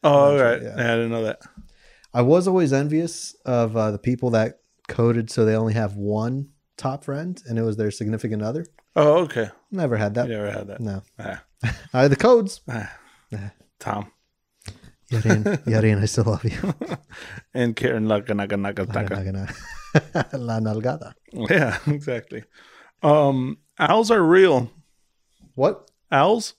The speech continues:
Speaker 2: Yeah.
Speaker 1: They're real.
Speaker 2: <laughs> You forget sometimes.
Speaker 1: Yeah.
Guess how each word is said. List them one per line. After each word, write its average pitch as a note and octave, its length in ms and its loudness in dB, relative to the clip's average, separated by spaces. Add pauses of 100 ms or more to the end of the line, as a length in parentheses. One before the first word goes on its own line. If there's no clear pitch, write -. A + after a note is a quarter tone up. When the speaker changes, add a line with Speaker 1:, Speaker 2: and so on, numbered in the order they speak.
Speaker 2:
Yeah. C3 220 0 (180)
Speaker 1:
They're D#3+ 160 4
real. D#3+ 360 2 (280)
Speaker 2:
<laughs> - 800 0
You G3 100 2
forget B3+ 420 2
sometimes. A#2 520 2
Speaker 1:
Yeah. F3+ 220 4